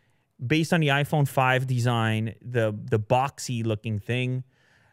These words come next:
Uh, it's not gonna look like that. It's just that that was that budget phone. That was Apple's play at a more inexpensive iPhone when it launched the original version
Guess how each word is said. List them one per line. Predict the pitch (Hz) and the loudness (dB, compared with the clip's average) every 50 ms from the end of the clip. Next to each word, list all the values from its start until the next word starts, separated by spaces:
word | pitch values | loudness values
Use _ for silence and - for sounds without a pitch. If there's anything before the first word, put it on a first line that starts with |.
| _ _ _ _ _ - | _ _ _ _ _ -2
Uh, | 120 117 113 110 - - | 0 0 0 0 -2 -4
it's | 147 - | -4 0
not | 214 214 208 | 0 2 2
gonna | 262 233 202 | 4 4 4
look | 208 214 - 160 | 4 4 4 2
like | 135 117 107 - | 0 0 0 -2
that. | 104 104 113 - _ _ _ _ _ _ _ _ _ _ _ _ _ _ - 170 | -6 -6 -6 -8 _ _ _ _ _ _ _ _ _ _ _ _ _ _ -6 -6
It's | 160 - | -4 -2
just | - 190 185 - - | 0 -2 -2 -2 0
that | 185 170 135 123 | -4 -4 -2 0
that | - 147 190 196 180 | 0 0 0 0 0
was | 175 180 180 156 131 127 | 2 2 2 2 2 2
that | 160 156 127 131 117 | 2 0 0 0 2
budget | 147 156 151 123 139 135 120 | 2 2 2 2 0 -2 -2
phone. | - 151 143 113 101 67 - - - | 0 0 0 0 -2 -6 -12 -12 -4
That | - 127 135 139 147 | -2 0 0 0 0
was | 139 123 | -2 -2
Apple's | 147 143 139 135 - 135 127 117 - | 0 0 0 0 0 0 -2 -2 -2
play | - - - - 151 151 151 139 127 123 120 107 - | -4 -6 -2 0 2 2 2 2 2 2 0 -2 -4
at | - 120 120 113 113 | -4 -2 0 0 0
a | 117 | 0
more | 113 117 120 120 123 - - | 0 0 2 0 0 0 0
inexpensive | 135 127 123 120 - - - 123 113 - 110 110 | 0 0 0 0 -2 -4 -4 -4 -4 -4 -4 -2
iPhone | 117 123 123 123 120 - 120 110 110 107 110 107 | 0 0 0 0 0 -2 -2 -2 -2 -4 -2 0
when | 117 131 131 120 117 | 0 2 2 0 -2
it | 135 147 - | -4 -4 -4
launched | 113 110 107 104 110 107 - - | -6 -8 -6 -6 -8 -10 -10 -8
the | 120 113 | -6 -6
original | 107 107 117 117 123 120 110 | -6 -4 -6 -8 -6 -8 -10
version | 107 104 110 117 131 123 127 101 104 | -8 -4 -4 -2 -2 -2 -4 -6 -10